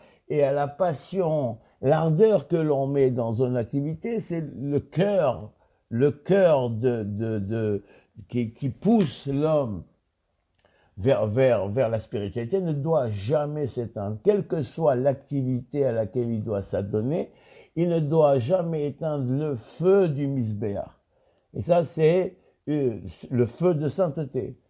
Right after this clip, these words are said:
Le feu, donc c'est la, la, le, le, le feu de la Kedusha.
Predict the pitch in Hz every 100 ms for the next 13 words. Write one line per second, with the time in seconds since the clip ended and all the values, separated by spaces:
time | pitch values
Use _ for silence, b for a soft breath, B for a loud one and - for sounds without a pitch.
0 | _ - 98 - 180 170 135 127 127 -
1 | 131 120 123 147 156 143 135 110 B B
2 | - 120 127 117 120 123 127 127 - -
3 | 196 220 170 160 160 156 151 143 143 160
4 | 120 90